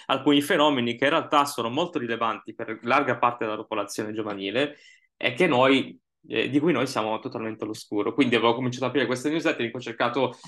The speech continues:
eh, che ne so, per essere chiari, di raccontare cosa fosse TikTok, eh, all'inizio del, mm, duemilaventi, oppure quali fossero i nuovi fenomeni musicali che stavano emergendo. Mi, mi viene in mente,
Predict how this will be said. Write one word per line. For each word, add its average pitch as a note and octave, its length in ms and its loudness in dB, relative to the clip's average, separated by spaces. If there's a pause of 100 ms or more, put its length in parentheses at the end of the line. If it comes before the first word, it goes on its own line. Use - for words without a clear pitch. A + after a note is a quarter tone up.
(100)
eh, A#2 260 2
che B2+ 120 0
ne B2 100 2
so, A#2+ 240 0
per A2 120 -2
essere A#2 360 -2
chiari, B2 580 0 (640)
di C3 140 -8
raccontare B2 500 2
cosa B2 180 -2
fosse B2+ 300 -4
TikTok, C#3+ 580 0 (160)
eh, A#2 60 -6
all'inizio A2+ 840 -2
del, G#2 640 -2
mm, G#2+ 40 -8
duemilaventi, A2+ 960 2 (320)
oppure B2 460 0
quali A#2+ 220 2
fossero B2 460 -2
i A#2 40 2
nuovi A#2+ 200 0
fenomeni A#2+ 400 -4
musicali A#2+ 720 0
che A#2+ 100 -8
stavano A2+ 440 -4
emergendo. A#2 800 0
Mi, G#2+ 260 -10
mi G#2+ 140 -10
viene A2 160 -2
in A2 60 -8
mente, A2 480 -2